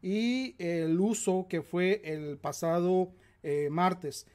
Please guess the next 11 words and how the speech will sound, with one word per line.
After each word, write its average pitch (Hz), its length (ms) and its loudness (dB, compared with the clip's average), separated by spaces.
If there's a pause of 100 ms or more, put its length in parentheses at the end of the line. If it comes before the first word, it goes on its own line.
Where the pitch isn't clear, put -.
(220)
Entonces, 185 560 0
si 170 120 -8
tienes 190 540 0
ganas 180 400 0
de 156 140 -2
ver 170 180 2
esta 180 160 -2
información 160 720 -2
de 160 120 -2
estos - 280 -4
productos, 190 680 -2